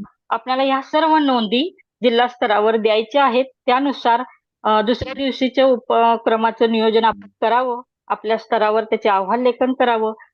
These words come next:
वेगवेगळे उपक्रम राबवा, अ, निपुण प्रतिज्ञेनं सुरुवात करून वाचन, अ, तासिका घेऊन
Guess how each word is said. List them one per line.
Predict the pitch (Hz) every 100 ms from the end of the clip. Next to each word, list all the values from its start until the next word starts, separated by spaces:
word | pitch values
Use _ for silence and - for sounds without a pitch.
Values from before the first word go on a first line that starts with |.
| _ -
वेगवेगळे | 220 233 233 233 233 -
उपक्रम | 208 - 262 294 285 285
राबवा, | 269 226 208 208 208 _ _ _ _ _ _ _ -
अ, | 214 208
निपुण | 233 233 302
प्रतिज्ञेनं | 285 254 240 254 269 269
सुरुवात | 269 254 233 247 -
करून | 262 254 247
वाचन, | 220 220 208 - 262 269 226
अ, | 226 226 233
तासिका | 214 233 202 - 262 269
घेऊन | 254 233 220 208